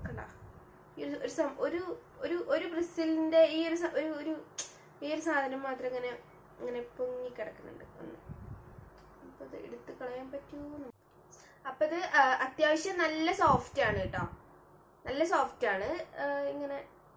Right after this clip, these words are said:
ഭയങ്കര നല്ല സോഫ്റ്റ് ആണ്. നമുക്ക് ഫൗണ്ടേഷൻ ഇട്ട് നോക്കാം. ആ, ഞാൻ usually എപ്പോഴും, ആ, യൂസ് ചെയ്യണ പോലെ ഈ രണ്ട് ഫൗണ്ടേഷൻ മിക്സ് ചെയ്തിട്ടാണ് യൂസ് ചെയ്യണത്. ആ, ഈ ഫൗണ്ടേഷന്റെ already ഞാൻ വീഡിയോസ്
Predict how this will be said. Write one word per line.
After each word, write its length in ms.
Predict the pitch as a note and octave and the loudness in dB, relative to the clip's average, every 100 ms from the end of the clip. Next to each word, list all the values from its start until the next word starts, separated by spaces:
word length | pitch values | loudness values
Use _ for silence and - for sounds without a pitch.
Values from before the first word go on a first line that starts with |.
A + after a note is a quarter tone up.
| - - _ - _ _ | -20 -20 _ -20 _ _
ഭയങ്കര 200 | - D4 | -6 -4
നല്ല 320 | D#4+ E4 D#4+ G4 | -2 0 0 2
സോഫ്റ്റ് 400 | G4 C#4 - - | 2 2 -2 -8
ആണ്. 100 | - - - - - - - - - | -8 -18 -20 -20 -20 -20 -20 -6 4
നമുക്ക് 240 | D#4+ D#4+ | 4 4
ഫൗണ്ടേഷൻ 460 | G4 D4+ A#3 A#3+ B3 | 4 4 4 0 -2
ഇട്ട് 180 | - G3 | -4 -6
നോക്കാം. 380 | F3 - C#4 - - - - - A#3 | -4 -4 -4 -6 -16 -20 -20 -8 2
ആ, 200 | A#3+ A#3+ B3 | 4 6 4
ഞാൻ 160 | B3 C#4+ C#4+ - C4 | 4 4 2 -4 -6
usually 280 | B3+ C4 C#4 | -6 -2 4
എപ്പോഴും, 500 | C4+ A#3+ B3 B3+ C4 - A3 | 4 6 4 4 2 -4 2
ആ, 280 | A3 A3 G#3+ | 6 6 6
യൂസ് 240 | A#3+ B3 | 2 2
ചെയ്യണ 240 | C4+ A#3+ | 4 6
പോലെ 240 | A#3+ A#3 A#3 | 4 4 2
ഈ 60 | |
രണ്ട് 240 | B3+ A#3+ A#3+ A#3+ - - - - | 2 2 0 -2 -6 -6 -6 -4
ഫൗണ്ടേഷൻ 500 | B3+ A3 A3 A3 B3+ | -2 -2 -2 -4 -4
മിക്സ് 240 | A#3+ A#3 - | -4 -4 0
ചെയ്തിട്ടാണ് 500 | A3+ G#3 F#3+ F3 E3+ | 2 2 -2 -2 -4
യൂസ് 200 | F3 - | -6 -4
ചെയ്യണത്. 380 | F#3 F3+ E3+ D#3+ - - - - - - | -4 -4 -8 -10 -14 -20 -18 -18 -18 -10
ആ, 60 | - A3 A3 A3 - | -4 -2 2 0 0
ഈ 320 | C4 D4+ - D4 | -2 -4 -4 4
ഫൗണ്ടേഷന്റെ 1040 | B3+ C#4 A#3+ - C4+ D#4 C#4+ D#4 D#4+ - - - - A#3+ | 4 6 4 6 6 8 8 6 2 -4 -10 -20 -2 4
already 340 | A#3+ A#3+ C4 | 6 6 4
ഞാൻ 180 | D#4 D4+ | 6 2
വീഡിയോസ് 500 | D4 B3+ A#3+ A#3+ C#4+ | 0 4 6 6 4